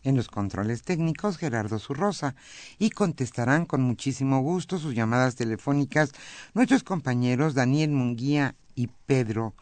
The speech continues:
Rosales. El tema que hoy abordaremos en nuestra mesa de análisis es la reforma del campo y el desarrollo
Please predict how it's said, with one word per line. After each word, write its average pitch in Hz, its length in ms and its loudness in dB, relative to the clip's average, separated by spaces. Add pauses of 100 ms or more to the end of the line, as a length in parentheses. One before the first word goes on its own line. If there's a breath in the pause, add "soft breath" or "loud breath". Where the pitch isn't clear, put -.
(280 soft breath)
Rosales. 107 880 0 (680 soft breath)
El 208 180 4
tema 247 340 6
que 165 180 0
hoy 147 280 6 (140)
abordaremos 147 960 6
en 135 140 4
nuestra 117 320 2
mesa 123 340 0
de 123 80 2
análisis 123 640 0
es 170 400 -2 (420 loud breath)
la 170 140 8
reforma 220 640 6
del 139 280 0
campo 139 600 0 (340 soft breath)
y 196 300 -2
el 135 180 0
desarrollo 123 840 -2